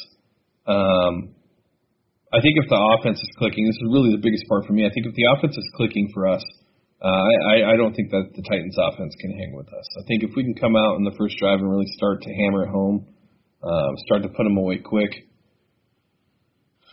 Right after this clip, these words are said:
I think it'll be a long day for the Titans. I think we have the opportunity here to just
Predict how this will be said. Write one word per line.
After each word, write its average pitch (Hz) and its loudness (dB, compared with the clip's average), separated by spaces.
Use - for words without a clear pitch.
I 123 0
think 123 4
it'll 110 4
be 110 6
a 104 6
long 101 4
day 98 -2
for 90 -12
the 92 -14
Titans. - -4
I - -18
think 110 -6
we 117 4
have 110 4
the 107 4
opportunity 101 0
here 95 0
to 95 0
just - -10